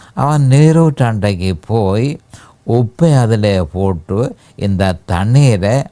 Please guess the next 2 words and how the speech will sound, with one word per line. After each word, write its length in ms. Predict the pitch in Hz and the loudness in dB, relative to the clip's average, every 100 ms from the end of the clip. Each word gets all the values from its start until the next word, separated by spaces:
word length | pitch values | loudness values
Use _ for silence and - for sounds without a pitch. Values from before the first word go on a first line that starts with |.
| - 78 | -10 -4
ஆரோக்கியமாக்கினேன், 2000 | 90 113 127 135 139 139 135 123 - 131 135 127 113 117 104 117 107 120 107 85 - _ - - _ | -2 -2 0 0 0 0 0 -2 -4 -2 0 0 -2 -2 -4 -4 -2 0 0 -4 -10 _ -20 -20 _
இனி 720 | - 85 110 123 123 147 160 | -6 0 2 2 2 2 -2